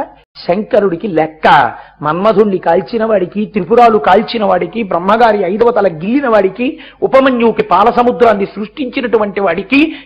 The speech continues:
యమధర్మరాజు వక్షస్థలం మీద తన్నిన వాడికి ఒక తుచ్చమైన రాక్షసుణ్ణి చంపడం పెద్ద లెక్క. చేత కాక కాదు లోకానికి పాఠం చెప్పడానికి. ఆయన వెనక్కి తిరిగి పరిగెడుతున్నట్టుగా నటిస్తుంటే, ఇప్పుడు నేను జోక్యం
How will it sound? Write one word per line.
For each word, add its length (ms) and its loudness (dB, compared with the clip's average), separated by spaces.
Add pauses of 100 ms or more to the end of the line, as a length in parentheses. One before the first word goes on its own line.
యమధర్మరాజు 600 4
వక్షస్థలం 580 2
మీద 120 2
తన్నిన 500 4
వాడికి 580 2 (560)
ఒక 220 2
తుచ్చమైన 840 2
రాక్షసుణ్ణి 640 4
చంపడం 420 2
పెద్ద 220 2
లెక్క. 380 2 (540)
చేత 260 0
కాక 380 -2
కాదు 300 0
లోకానికి 460 -8
పాఠం 440 -8
చెప్పడానికి. 460 -18 (1300)
ఆయన 260 0
వెనక్కి 480 -4
తిరిగి 280 -2
పరిగెడుతున్నట్టుగా 1000 2
నటిస్తుంటే, 1080 2 (400)
ఇప్పుడు 300 -4
నేను 420 2
జోక్యం 580 2